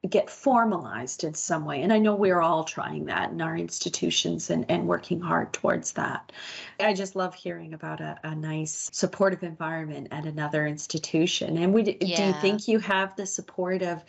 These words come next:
Speaker 1: of senior management?
Speaker 2: Yeah, our, our senior management have been very supportive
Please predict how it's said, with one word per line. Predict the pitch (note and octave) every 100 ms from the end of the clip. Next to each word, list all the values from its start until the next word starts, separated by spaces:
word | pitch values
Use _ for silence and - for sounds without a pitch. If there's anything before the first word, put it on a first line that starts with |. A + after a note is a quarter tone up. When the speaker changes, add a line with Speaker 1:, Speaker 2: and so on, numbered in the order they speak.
| - - -
Speaker 1:
of | F#3+
senior | - - G3 F#3+ F#3+
management? | F3 E3 D#3+ F3+ G#3 G#3+ A3+ A#3 A#3+ A#3+ - - -
Speaker 2:
Yeah, | G3+ B3+ D#4 G#4 B3
our, | G#3+ A3+ D#4 D#4+ -
our | B3+
senior | - D#4+ D#4 D4+
management | B3+ A3 A#3+ - C4+ D4
have | B3+ A3
been | G#3 F#3+
very | F#3+ F#3+ G#3 A3+
supportive | G#3+ - - G#3 F#3+ F3